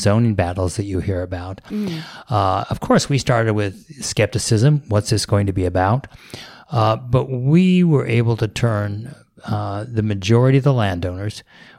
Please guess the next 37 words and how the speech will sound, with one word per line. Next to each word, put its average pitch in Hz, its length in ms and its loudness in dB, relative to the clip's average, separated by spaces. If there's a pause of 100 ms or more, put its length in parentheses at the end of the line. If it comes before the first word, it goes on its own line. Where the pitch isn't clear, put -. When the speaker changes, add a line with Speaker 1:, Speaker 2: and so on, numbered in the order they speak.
(180)
Speaker 1:
Uh, 101 220 -4
by 107 140 0
the 110 80 4
time 143 320 4
we 127 200 6
took - 260 0
this 113 180 2
forward, 107 400 0
eighty 117 260 2
percent 113 500 0
were 98 80 -2
paying 98 340 2
dues 110 460 2
into 107 180 0
the 107 180 2
organization 101 720 0
to 90 80 -2
move 92 220 -2
this 95 200 -4
forward 92 520 -4
from, 98 500 -6
from 104 640 -10 (180)
all 101 180 0
extremes. 87 480 -6 (800)
And 131 180 4
we've 170 140 6
come 180 220 2
up 151 160 2
with 113 100 0
a 104 60 0
plan 98 520 0
where 104 500 2
the 107 240 0
pro-development, 110 880 0
which 110 200 2
is 98 140 2
really, 107 440 4